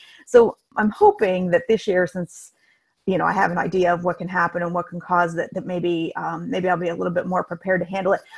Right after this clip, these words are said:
But I do, I feel optimistic about this new move. I don't feel like I ever really found my feet in the previous town. Um, so I, I do feel optimistic about some things. Um,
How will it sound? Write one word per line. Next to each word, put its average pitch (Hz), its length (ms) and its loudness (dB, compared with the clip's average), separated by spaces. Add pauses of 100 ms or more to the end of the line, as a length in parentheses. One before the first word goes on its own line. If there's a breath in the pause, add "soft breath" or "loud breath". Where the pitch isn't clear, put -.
But 269 100 2
I 285 80 4
do, 320 340 4
I 233 80 4
feel 269 180 4
optimistic 196 540 0
about 180 220 -2
this 185 160 -8
new 190 80 -8
move. 185 220 -2
I 180 80 2
don't 196 180 -4
feel 208 80 -2
like 190 140 -2
I 185 60 0
ever 175 140 -4
really 170 220 -2
found 170 220 -6
my 156 120 -4
feet 175 340 -6
in 190 80 -8
the 175 60 -8
previous 185 440 -4
town. 180 480 -2
Um, 175 420 -4 (380)
so 233 180 4
I, 233 180 8
I 233 100 6
do 247 140 4
feel 247 140 4
optimistic 185 500 0
about 170 240 0
some 180 140 -8
things. 175 320 -4 (320 soft breath)
Um, 180 280 2